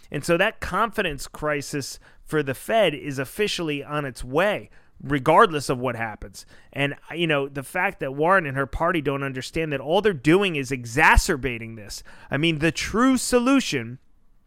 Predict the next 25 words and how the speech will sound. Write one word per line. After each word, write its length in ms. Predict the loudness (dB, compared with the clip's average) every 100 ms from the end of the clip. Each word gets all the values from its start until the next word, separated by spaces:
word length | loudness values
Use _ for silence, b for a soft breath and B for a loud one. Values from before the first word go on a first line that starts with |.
| _ -20 -20 -2
is 240 | 0 0
to 120 | 0 0
realize 720 | 2 2 0 -2 -6 -10 -16 b b
that 160 | 2 2
we 120 | 0
can't 480 | -6 -4 -2 -2 -4
be 120 | -8
comfortable 720 | -6 -2 0 0 -2 0 -2 -2
at 100 | 0
all 220 | 0 0
times. 580 | -4 -2 -2 -6 -16 -18 B B
It 120 | -4
is 120 | -2
against 500 | -2 0 0 0 -2
the 120 | 0 0
laws 400 | 2 4 2 0
of 120 | -4
nature, 520 | -4 -4 -4 -8 -8 b b b
you 140 | -4 -2
know, 220 | -2 -4 -4
economic 560 | -2 0 -2 -4 -4 -2
laws 300 | 0 0 -2
of 80 |
nature 460 | -4 -4 -4 -4 -4
and 320 | -2 -4 -4